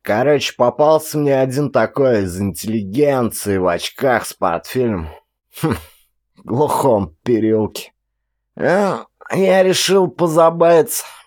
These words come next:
Показал ему перочинный ножичек и говорю: 'Встань на одну ногу и кукарекай, да погромче у меня не та.'"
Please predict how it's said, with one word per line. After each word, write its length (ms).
Показал 520
ему 240
перочинный 720
ножичек 640
и 60
говорю: 420
'Встань 420
на 160
одну 220
ногу 420
и 160
кукарекай, 920
да 220
погромче 800
у 60
меня 380
не 200
та.'" 380